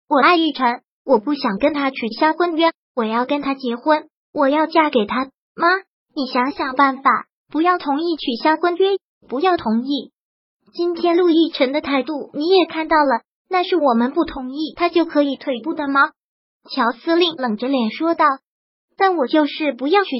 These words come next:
消婚约，我就是要嫁给他，这辈子我非他不嫁。”“你能不能有点出息？”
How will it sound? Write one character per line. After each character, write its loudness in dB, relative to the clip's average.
消 2
婚 -2
约， 2
我 -2
就 0
是 -6
要 4
嫁 -4
给 -4
他， -6
这 0
辈 0
子 0
我 0
非 2
他 2
不 0
嫁。 -2
”“你 -14
能 -8
不 -2
能 -4
有 0
点 0
出 2
息？” 0